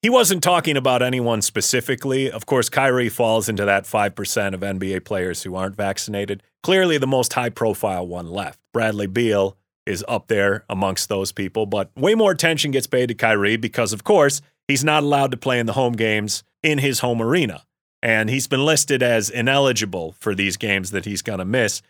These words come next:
But the Nets continue to project a position of, "Well, we're confident it's all gonna work out." I don't know what it's based on.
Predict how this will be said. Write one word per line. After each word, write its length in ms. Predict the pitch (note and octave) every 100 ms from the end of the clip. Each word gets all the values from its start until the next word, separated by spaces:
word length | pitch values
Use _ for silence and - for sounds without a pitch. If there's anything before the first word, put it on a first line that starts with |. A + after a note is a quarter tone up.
| _ _ _ _
But 120 | D#3+ D#3
the 80 |
Nets 260 | F#3+ A#3 A#3+
continue 480 | - F3 G#3 G#3+ G3+
to 80 | F3+
project 580 | D#3 B2+ E3 E3 - - _
a 80 | C3
position 560 | C#3+ A#2+ D#3 - C#3+
of, 400 | B2 A#2 A2 G#2 _ _ _
"Well, 160 | F3 E3+
we're 140 | E3+
confident 560 | - E3+ D3 D3+ C#3+ B2+
it's 160 | A#2+
all 140 | C3+ B2
gonna 220 | A#2 G#2+
work 300 | G#2 G2+ -
out." 220 | G2+ F2+
I 120 | - E3
don't 180 | F3+
know 120 | D3 D3
what 140 | C3+
it's 160 | A2 -
based 340 | C3 C3+ -
on. 260 | C3+ C3+